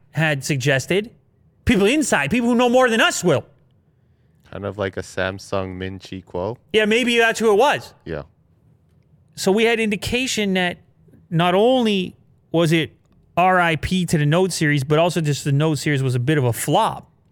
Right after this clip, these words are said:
Speaker 2: Hmm.
Speaker 1: this time around. Now, obviously, Samsung, they watched Lu later, and they tracked the news, and they come out with a statement, "What's the matter with you?"
Speaker 2: Yeah.
Speaker 1: They
Speaker 2: How
Speaker 1: come out
Speaker 2: dare
Speaker 1: with
Speaker 2: you.
Speaker 1: a,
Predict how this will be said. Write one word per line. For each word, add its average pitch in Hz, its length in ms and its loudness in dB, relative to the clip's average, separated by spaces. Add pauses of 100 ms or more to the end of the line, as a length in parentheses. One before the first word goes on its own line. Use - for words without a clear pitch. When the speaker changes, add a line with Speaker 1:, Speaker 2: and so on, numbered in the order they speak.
(160)
Speaker 2:
Hmm. 95 160 -14 (140)
Speaker 1:
this 151 240 0
time 131 280 -2
around. 131 480 0 (1000)
Now, 143 160 2 (160)
obviously, 156 460 0
Samsung, 151 600 -2
they 139 80 0
watched 131 280 0
Lu 123 160 -2
later, 135 480 0 (580)
and 139 140 -2
they 127 80 0
tracked - 380 -2
the 147 80 -4
news, 160 500 -2 (800)
and 139 180 2
they 208 140 2
come 180 260 0
out 151 140 2
with 143 100 0
a 139 60 0
statement, 135 560 -2 (580)
"What's 170 160 0
the 165 80 0
matter 139 240 2
with 127 140 2
you?" 214 260 0 (1040)
Speaker 2:
Yeah. 78 280 -12 (120)
Speaker 1:
They 190 120 4
Speaker 2:
How 214 40 -2
Speaker 1:
come 220 180 2
out 208 100 4
Speaker 2:
dare 175 80 2
Speaker 1:
with 180 100 0
Speaker 2:
you. 151 60 -8
Speaker 1:
a, - 40 -18